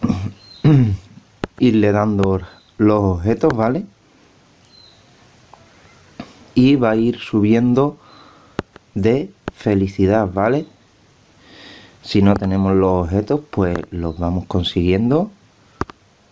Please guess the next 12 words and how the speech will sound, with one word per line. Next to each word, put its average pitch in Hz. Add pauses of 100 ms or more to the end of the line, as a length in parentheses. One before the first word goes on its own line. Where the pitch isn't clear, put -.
(440)
en 98
un 98
momento. 95 (2750)
Vamos 95
consiguiendo 92
los 90
objetos. 143
Tenemos 95
uno, 120
nos 107
hacen 98 (120)
falta 92